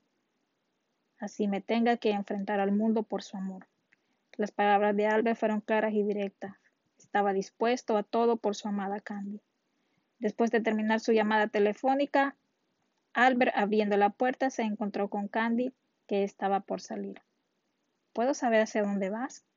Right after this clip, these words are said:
"A limpiar el spa", respondió secamente. "¿Qué te sucede?" "¿En qué habíamos quedado?"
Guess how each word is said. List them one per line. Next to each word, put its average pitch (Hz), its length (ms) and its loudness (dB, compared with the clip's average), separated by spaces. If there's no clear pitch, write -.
"A 285 120 2
limpiar 269 340 4
el 254 120 4
spa", - 440 -8
respondió 202 540 -2
secamente. 196 720 -10
"¿Qué 294 140 0
te 311 140 0
sucede?" 202 600 -4
"¿En 220 200 0
qué 285 140 6
habíamos 240 460 0
quedado?" 196 440 -6